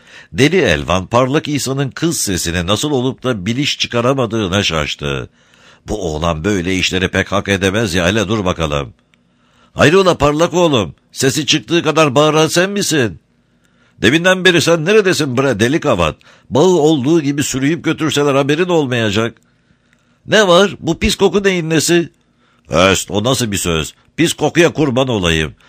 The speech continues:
Çorum toprağını birileri bastı ki ecinli tayfasından beter."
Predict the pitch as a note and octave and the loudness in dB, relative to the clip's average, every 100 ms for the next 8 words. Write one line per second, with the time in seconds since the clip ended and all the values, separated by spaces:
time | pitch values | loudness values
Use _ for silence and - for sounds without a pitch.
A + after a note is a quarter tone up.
0 | _ - F#3 G#3 D#3 D#3+ D#3 D3+ C#3+ C#3+ | _ 0 4 4 2 0 0 2 0 0
1 | C#3 D3 D3 C#3 D3 A#2+ C3+ - C#3 C#3+ | -2 -2 0 0 0 2 0 -2 -4 -2
2 | - D3 A#2+ C3+ C3 C#3+ D3 B2 C3 C3 | 0 0 0 -2 -4 0 0 0 -2 -2
3 | C3 B2 D3 C3 A#2 G#2+ F#2 - | -2 -2 0 -2 -2 -2 -4 -8